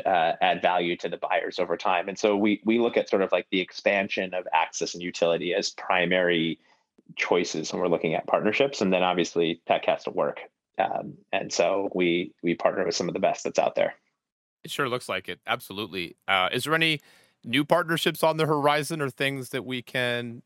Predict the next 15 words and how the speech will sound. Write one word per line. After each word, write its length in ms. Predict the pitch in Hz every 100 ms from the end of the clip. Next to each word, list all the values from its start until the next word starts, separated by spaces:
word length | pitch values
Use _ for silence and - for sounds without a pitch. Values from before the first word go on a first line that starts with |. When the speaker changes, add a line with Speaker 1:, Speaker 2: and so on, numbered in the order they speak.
| _
Speaker 2:
talk 280 | - 135 139
about 240 | 127 135 120
here 200 | 135 143
that 140 | 110
maybe 220 | 117 117
you've, 280 | 110 117 107 107
I've, 200 | 113 95 -
you've 240 | 110 - _ 104
launched 340 | 107 113 -
recently 480 | 107 117 113 110 120
or 220 | - 98
wanted 280 | 95 107 101
to 80 | 101
bring 220 | 107 101
up? 140 | 190